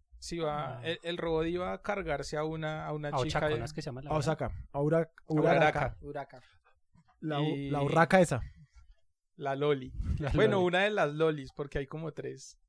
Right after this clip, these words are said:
Speaker 2: Sí. A mí lo que más me gustó de, de esta parte, sobre todo el personaje principal, es que sí hay consecuencias con esa otorgación de poderes, ¿no? No es como le doy los poderes y usted ya es el puto.
Speaker 3: Y guionazo.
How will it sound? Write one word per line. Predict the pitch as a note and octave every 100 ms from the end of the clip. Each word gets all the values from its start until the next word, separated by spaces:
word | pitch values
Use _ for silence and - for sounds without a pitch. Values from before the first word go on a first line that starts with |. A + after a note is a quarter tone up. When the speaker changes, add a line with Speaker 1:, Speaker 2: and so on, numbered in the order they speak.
| _ _ _ _
Speaker 2:
Sí. | - A#2 - - _ _ _ _ - -
A | D#3+
mí | D3 C#3+
lo | C#3+ D3+
que | G3
más | F#3+ D3 C3+
me | C#3+
gustó | E3+ - -
de, | B2+ B2+ C#3 D3+ G3+ -
de | C#4 C#3+
esta | B2+ - -
parte, | C#3+ C3+ - D3 D3 C#3 B2+
sobre | C#3 B2
todo | B2+
el |
personaje | E3 - C#3
principal, | B2+ C#3 D3+ C3 D3 - - - - -
es | D3+ -
que | E3+
sí | - E3+
hay | D#3
consecuencias | - D#3+ D3+ - C3+ B2 - B2+ - - - _ -
con | - C3+
esa | A#2+ A#2 B2+
otorgación | B2+ B2+ A#2 A2+
de | A2+
poderes, | - A2+ C#3 G#2+
¿no? | A2+
No | C3
es |
como | - D#3 D#3
le | C3
doy | A#2+ A#2+
los | C#3
poderes | - C3+ A#2+ B2
y |
usted | C3+ -
ya | A2+ A2+
es | B2
el | C3+
puto. | - A3+ G2 - _
Speaker 3:
Y | G3+ D3+
guionazo. | C3+ C3+ A2 G#2+ A2